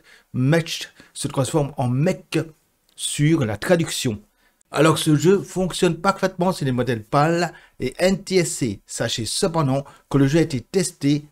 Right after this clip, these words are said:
et développé sur un modèle N T S C. Il est donc suggéré d'utiliser ce dernier pour jouer à ce jeu.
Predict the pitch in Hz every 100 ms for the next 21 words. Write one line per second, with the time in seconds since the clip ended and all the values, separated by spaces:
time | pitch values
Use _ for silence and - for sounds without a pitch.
0 | - 110 123 160 151 151 143 143 _ _
1 | - - 170 185 - - 170 156 131 143
2 | 151 151 165 156 147 131 - 101 92 -
3 | _ - 131 135 165 165 98 - 190 151
4 | 147 170 160 127 123 131 180 - - -
5 | 185 - 123 147 135 123 120 - - -
6 | _ - 156 202 123 90 - _ _ _
7 | 139 135 156 165 165 151 120 107 143